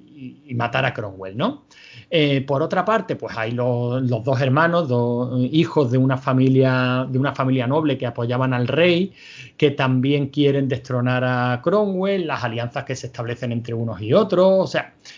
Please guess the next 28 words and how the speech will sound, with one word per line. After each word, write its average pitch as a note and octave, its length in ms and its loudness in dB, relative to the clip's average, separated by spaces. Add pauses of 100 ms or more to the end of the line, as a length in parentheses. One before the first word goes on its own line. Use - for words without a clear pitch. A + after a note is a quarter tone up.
es F3+ 100 4
una A3+ 160 6
peli A3+ 240 2
que F#3+ 80 2
no D3+ 140 2
es E3 100 2
simplemente E3 720 0
tíos C#3 300 2
en D#3 80 0
el D3 120 0
campo D#3 360 0
en C#3+ 80 -2
taparrabo C#3 840 0 (380)
<laughs> E3+ 420 -8
saltando D3 560 0
de D#3 120 2
fase, D#3+ 400 -2
¿no? E3+ 220 -4
Una, B2 720 -2
y C#3+ 120 0
procurando C#3+ 600 0
que D3+ 60 -4
las D3+ 120 0
peleas D3 280 -4
cuesten D3+ 280 -4
lo A#2 60 -6
menos C#3 160 -4
posible, F3+ 460 -2